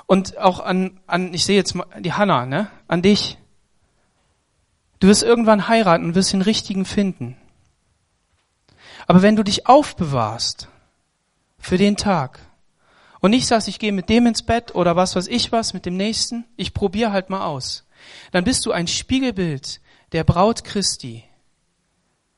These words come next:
die wartet, dass der Herr Jesus kommt und sie heimholt. Und du zerstörst den Bund nicht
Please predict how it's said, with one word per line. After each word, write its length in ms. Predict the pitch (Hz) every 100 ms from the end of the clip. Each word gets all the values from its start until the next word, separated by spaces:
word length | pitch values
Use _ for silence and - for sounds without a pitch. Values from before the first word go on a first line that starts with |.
| _ _ _ _ -
die 160 | 151
wartet, 680 | 156 175 190 - 98 - - _ _ _ _ _ _ _ _
dass 240 | 151 143
der 100 | -
Herr 80 | 143
Jesus 420 | 143 170 196 185
kommt 280 | - 175 175
und 100 | 165
sie 140 | - 127
heimholt. 600 | 143 127 123 120 - - _ _ _ _ _ _ _ _ _ _ _ _ _ _ _ _ _ _ _ _ _ _ - _ _
Und 160 | 190 185
du 80 |
zerstörst 800 | - 214 - - 262 277 - - - _ 196
den 180 | 196
Bund 380 | 180 247 220 -
nicht 460 | 196 190 - -